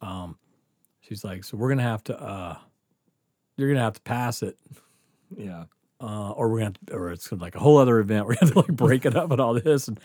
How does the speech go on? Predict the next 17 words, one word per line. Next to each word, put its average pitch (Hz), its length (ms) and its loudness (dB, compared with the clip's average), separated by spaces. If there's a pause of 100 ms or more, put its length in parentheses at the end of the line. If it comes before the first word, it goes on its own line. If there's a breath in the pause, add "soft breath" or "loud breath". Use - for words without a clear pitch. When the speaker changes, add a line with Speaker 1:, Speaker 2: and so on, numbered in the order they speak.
(240 loud breath)
Speaker 1:
she - 100 -20
comes 202 200 4
in 175 80 8
with 131 80 6
a 104 80 2
catheter, 147 580 -2 (520 soft breath)
and 170 100 0
I'm 165 80 4
like, 147 120 4
"Whoa, 269 800 6
whoa, 139 360 4
whoa! 160 260 4
What 165 140 2
are 240 40 2
we 294 120 -4
doing 277 200 0
here?" 381 420 -4